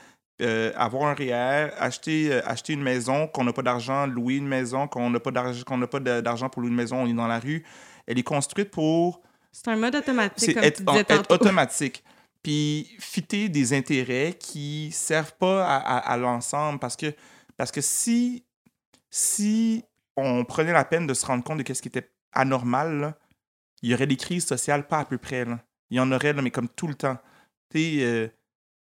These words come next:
Speaker 1: c'est rendu qu'il faut lutter pour dire qu'on est en train, que, que l'humain est en train de s'autodétruire. Tu sais, alors que c'est pas mal ça qu'on est en train de faire. C'est comme, « Non, non, non, c'est pas vrai, laisse-moi, ah, laisse-moi aller, euh,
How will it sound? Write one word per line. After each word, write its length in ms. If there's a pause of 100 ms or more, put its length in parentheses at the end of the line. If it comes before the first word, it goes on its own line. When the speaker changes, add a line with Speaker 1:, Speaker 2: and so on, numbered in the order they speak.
(260)
Speaker 1:
c'est 220
rendu 280
qu'il 120
faut 120
lutter 300
pour 160
dire 240
qu'on 120
est 100
en 80
train, 240
que, 240
que 120
l'humain 280
est 100
en 40
train 100
de 60
s'autodétruire. 760 (280)
Tu 120
sais, 140
alors 200
que 100
c'est 160
pas 120
mal 180
ça 100
qu'on 140
est 100
en 60
train 160
de 80
faire. 380 (280)
C'est 120
comme, « 120
Non, 80
non, 80
non, 200
c'est 100
pas 100
vrai, 200
laisse-moi, 360 (120)
ah, 200
laisse-moi 380
aller, 480
euh, 180